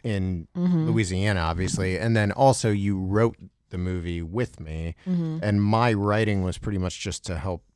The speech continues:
Speaker 1: direct the flow of the story and not to actually insert,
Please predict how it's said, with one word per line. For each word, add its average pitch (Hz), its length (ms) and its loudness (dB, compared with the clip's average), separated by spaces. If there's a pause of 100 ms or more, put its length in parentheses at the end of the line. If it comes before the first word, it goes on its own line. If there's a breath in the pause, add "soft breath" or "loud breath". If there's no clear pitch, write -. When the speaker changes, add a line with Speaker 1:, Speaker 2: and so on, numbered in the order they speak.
Speaker 1:
direct 87 460 -8
the 80 100 -14
flow 87 300 -8
of 73 80 -10
the - 80 -14
story 90 440 -4
and 80 80 -4
not 82 220 -8
to - 160 -12
actually 78 460 -10 (440)
insert, 85 460 -8